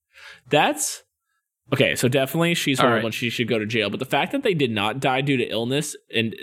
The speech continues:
Speaker 1: is not considered in eighteen ninety-five seems, wouldn't that, like, isn't that the main way everyone dies in eighteen nineties?
Speaker 2: Yeah, but if you're, okay, Scones, if I bring you to a, like, a place and I'm like, "Hey,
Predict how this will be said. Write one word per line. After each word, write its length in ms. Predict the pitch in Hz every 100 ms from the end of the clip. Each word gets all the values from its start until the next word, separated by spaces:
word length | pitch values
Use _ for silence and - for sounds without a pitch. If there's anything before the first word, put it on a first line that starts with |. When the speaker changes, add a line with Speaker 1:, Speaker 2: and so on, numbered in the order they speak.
| 131
Speaker 1:
is 180 | 135 127
not 180 | 120
considered 480 | 120 127 - 107 120
in 100 | 120
eighteen 320 | - 117 143
ninety-five 540 | 127 117 117 107 101 107
seems, 400 | 120 107 - - _ _ _ _ -
wouldn't 220 | 147 190
that, 140 | 349 285
like, 160 | 190 160
isn't 160 | 151 226
that 0 | 220
the 60 |
main 220 | 151 123 131
way 160 | 120
everyone 300 | 113 131 127
dies 320 | 117 101 104 127
in 60 |
eighteen 240 | 120 117 131
nineties? 420 | 131 139 143 - _
Speaker 2:
Yeah, 340 | - 180 196 180
but 160 | 180
if 200 | 165 175
you're, 300 | 196 247 277 165
okay, 380 | - 104 82 69
Scones, 400 | - 170 170 170
if 80 | 190
I 60 |
bring 160 | 233 285
you 60 |
to 120 | 262 202
a, 80 |
like, 400 | 139 135 120 113 -
a 80 | 120
place 500 | - 110 85 85 -
and 80 | 135
I'm 80 | 135
like, 160 | 135
"Hey, 400 | 135 135 101 78